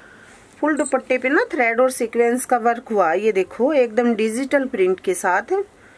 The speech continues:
बहुत ही प्यारा pattern। ये देखिए, बहुत ही सुंदर सूट है बहन, डालने के बाद तो एकदम मस्त लगेंगे ये सूट। ढूंढने से मिलते हैं बहन ये ऐसे ऐसे पीस हमें। ये देखो,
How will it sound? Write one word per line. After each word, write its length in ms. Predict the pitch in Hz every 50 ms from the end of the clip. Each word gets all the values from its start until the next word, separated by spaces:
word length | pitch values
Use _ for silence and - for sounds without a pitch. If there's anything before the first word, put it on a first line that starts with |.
| - - - - - - - - - -
बहुत 240 | 202 226 254 -
ही 60 | 269 -
प्यारा 280 | - 208 180 165 170
pattern। 520 | 170 190 170 165 - - 214 233 339 403 392 - - - - - - - - - - - - - - - - - - - - - - - -
ये 120 | 202 196 185
देखिए, 460 | 160 151 143 - - 202 247 320 320 - - - - - - - - - - - - - - - - - - -
बहुत 240 | 185 196 214 254 -
ही 60 | 320 302
सुंदर 280 | - 254 208 190 185
सूट 320 | 180 - - 190 175 - 208
है 100 | 196 180
बहन, 200 | 185 185 196 208
डालने 360 | 214 214 214 214 220 233 240
के 140 | 233 240 214
बाद 240 | 196 202 196 196 - -
तो 60 | 214
एकदम 420 | 202 196 190 185 208 202 202 190 190 - - - 208
मस्त 300 | 220 240 - - - 226
लगेंगे 460 | 208 185 160 151 156 151 165 180 190
ये 180 | 190 190 185
सूट। 1080 | 175 - - 165 156 - - - - - - - - - - - - - - - - 190
ढूंढने 440 | 196 202 208 214 214 240 285 311 320
से 160 | 311 - 311
मिलते 380 | 269 240 190 170 160 - 196 240
हैं 100 | 277 269
बहन 240 | 247 233 214 208 220
ये 120 | 226 226
ऐसे 240 | 220 220 214 - 226
ऐसे 260 | 208 202 202 - 214
पीस 280 | 208 208 214 208 202 -
हमें। 280 | 202 196 208 254 339 320 - - - - - - - - - - - - - - - - - - - - - - - - - - - - - - -
ये 80 | 247 247
देखो, 340 | 196 175 160 - - 165